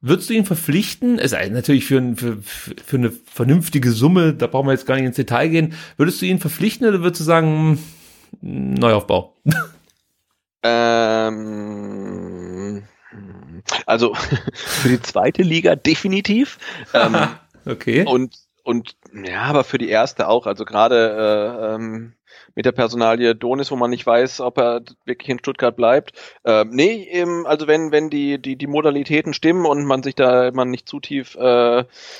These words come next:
Speaker 2: in, in den Geldbeutel greifen muss, würde ich, ähm, Alexander Esswein tatsächlich, äh, verpflichten.
Speaker 1: Okay. Sehe ich genauso.
Speaker 2: Ähm, wie groß ist eure Meinung nach die Chance auf Platz fünfzehn? Auch das haben wir besprochen.
Speaker 1: Ja.
Speaker 2: Ähm,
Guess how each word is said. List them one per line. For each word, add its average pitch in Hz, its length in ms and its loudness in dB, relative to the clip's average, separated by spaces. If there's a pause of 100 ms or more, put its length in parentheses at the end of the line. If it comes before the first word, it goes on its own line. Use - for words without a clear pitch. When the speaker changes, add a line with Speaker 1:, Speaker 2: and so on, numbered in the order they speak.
(120)
Speaker 2:
in, 131 320 -4
in 127 160 -2
den 127 120 2
Geldbeutel 123 540 2
greifen 113 400 -2
muss, 107 240 -6
würde 104 180 -4
ich, 101 180 -10
ähm, 95 200 -4
Alexander 101 600 0
Esswein 90 320 -4
tatsächlich, - 680 -8
äh, 76 300 2
verpflichten. - 560 -6 (280)
Speaker 1:
Okay. - 300 0 (580)
Sehe 151 140 4
ich 156 100 -2
genauso. 92 360 -2 (1040)
Speaker 2:
Ähm, 120 280 2
wie 165 120 -6
groß 180 220 0
ist 160 100 -10
eure 147 420 4
Meinung 143 340 -2
nach 139 180 -4
die 139 100 -12
Chance 139 280 -6
auf 127 120 -10
Platz 113 180 -4
fünfzehn? - 460 -6
Auch 117 160 -2
das 123 320 0
haben 165 140 -4
wir 165 100 -2
besprochen. 180 580 -2 (160)
Speaker 1:
Ja. 110 320 2 (580)
Speaker 2:
Ähm, 139 960 -2